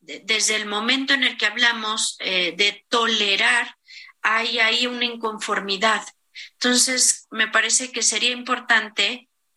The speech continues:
empezar por allí, ¿no? ¿Qué es lo que quiero tolerar y qué no? Eh, ¿qué es lo que puedo o no tolerar?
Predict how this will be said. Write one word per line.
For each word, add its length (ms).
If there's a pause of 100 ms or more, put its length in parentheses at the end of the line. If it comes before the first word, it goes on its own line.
(120)
empezar 640
por 180
allí, 460
¿no? 300 (380)
¿Qué 180
es 160
lo 140
que 160
quiero 300
tolerar 640
y 220
qué 180
no? 500 (460)
Eh, 340
¿qué 80
es 100
lo 160
que 140
puedo 640
o 120
no 380
tolerar? 560